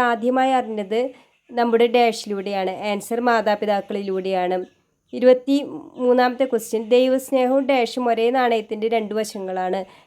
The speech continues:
ആൻസർ ദൈവസ്നേഹവും പരസ്നേഹവും. ഇരുപത്തിനാലാമത്തെ ക്വസ്റ്റ്യൻ, പുതിയ ജനമായി, പുതിയ ദൈവജനത്തിൻ്റെ യഥാർത്ഥ രൂപം ഡാഷിൽ നമുക്ക് കാണാൻ കഴിയും. ആൻസർ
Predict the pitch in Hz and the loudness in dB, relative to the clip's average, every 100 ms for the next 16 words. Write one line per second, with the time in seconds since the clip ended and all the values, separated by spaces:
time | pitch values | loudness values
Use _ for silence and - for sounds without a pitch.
0 | - 196 190 233 233 214 196 190 185 165 | -8 -4 -4 -2 -2 0 2 0 -2 -4
1 | 180 185 262 277 240 202 - 196 180 - | -2 0 2 2 0 -2 -6 -6 -6 -8
2 | 185 175 - _ _ _ _ _ _ _ | -10 -10 -14 _ _ _ _ _ _ _
3 | _ _ _ _ _ _ _ _ _ _ | _ _ _ _ _ _ _ _ _ _
4 | - 254 269 285 277 277 269 269 226 - | 0 4 4 4 4 2 0 -2 -4 -4
5 | 226 262 - - 262 294 311 285 277 254 | -6 -6 -10 -10 -4 -2 0 4 4 4
6 | 240 233 233 - - _ _ _ _ _ | 2 2 -2 -6 -20 _ _ _ _ _
7 | _ _ _ 254 285 294 277 254 254 247 | _ _ _ 0 2 4 4 4 2 0
8 | 226 226 220 233 233 226 226 254 247 220 | 0 0 2 2 4 2 2 0 0 -2
9 | 208 254 277 - - 233 233 240 262 254 | -4 -6 -8 -18 -2 2 4 2 0 -2
10 | 233 214 226 240 214 208 202 202 196 190 | -2 -6 -2 -2 0 -4 -4 -6 -4 -8
11 | - _ - 208 208 254 | -10 _ -4 -2 0 0